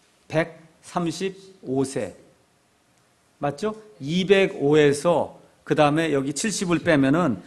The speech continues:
그럼 백삼십오 세가 돼 하-, 하란을 떠나야 되는데 십이 장 사 절에는 몇 세에 떠났다 그래요?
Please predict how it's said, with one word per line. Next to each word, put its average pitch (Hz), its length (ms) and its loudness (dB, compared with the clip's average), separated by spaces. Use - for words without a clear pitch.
그럼 180 220 -2
백삼십오 175 840 2
세가 160 280 4
돼 151 200 2
하-, 139 160 4
하란을 160 420 2
떠나야 175 300 2
되는데 143 480 0
십이 190 240 -4
장 190 160 8
사 151 200 2
절에는 147 380 0
몇 156 140 4
세에 175 280 2
떠났다 139 380 0
그래요? 117 340 -6